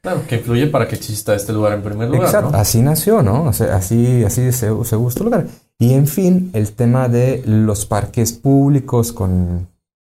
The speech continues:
Speaker 2: el tema cómo se realizan hoy en día los parques públicos y, y luego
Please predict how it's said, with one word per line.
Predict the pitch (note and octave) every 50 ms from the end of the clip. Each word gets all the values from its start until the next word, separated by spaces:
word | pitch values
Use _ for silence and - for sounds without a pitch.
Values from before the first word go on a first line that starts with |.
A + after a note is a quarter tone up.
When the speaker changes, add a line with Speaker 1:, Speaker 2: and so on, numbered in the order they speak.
| _ - - -
Speaker 2:
el | A#2+ A2+
tema | B2 A#2+ B2 B2+ B2
cómo | B2+ D#3 D#3+ D#3+ D3
se | - B2+ G#2+
realizan | G#2+ G#2+ G#2+ - A2+ G#2+
hoy | G#2+ G#2+ G#2
en | G#2 G#2
día | G#2+ G#2+
los | G#2 G2+ -
parques | G2+ - - A#2 A#2+
públicos | - E3 E3+ E3+ D#3+ D#3+ D3+ D3 D3
y, | - B2 A#2+ B2 B2 B2+
y |
luego | B2 A#2+ B2+ C3 C3 B2 B2 B2 B2 B2